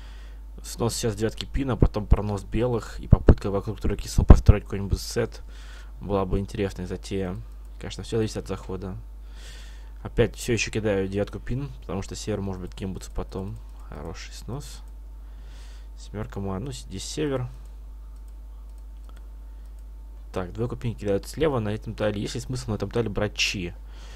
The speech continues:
Очень интересный вопрос, потому что мы можем перейти в, а, если возьмем чи, можем перейти в Шантен, Даниэл Номи.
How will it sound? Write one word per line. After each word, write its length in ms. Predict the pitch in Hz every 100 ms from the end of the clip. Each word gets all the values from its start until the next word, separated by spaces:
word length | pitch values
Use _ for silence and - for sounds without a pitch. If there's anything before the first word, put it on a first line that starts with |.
| - - -
Очень 340 | - - - - - -
интересный 480 | 110 110 104 -
вопрос, 360 | 92 - 113 160
потому 280 | - 101 104
что 160 | -
мы 100 | 98
можем 220 | 104 101 98
перейти 400 | - 98 - 104
в, 420 | 92 104 95 95 - - - - - - -
а, 340 | - 95 92 - - - - - - - - - - - - - -
если 160 | 113 110
возьмем 180 | 104 107
чи, 180 | -
можем 200 | 120 98
перейти 240 | - - 110
в 80 | 101
Шантен, 440 | 107 104 104 98
Даниэл 360 | 101 104 101 101
Номи. 440 | 113 147 127 117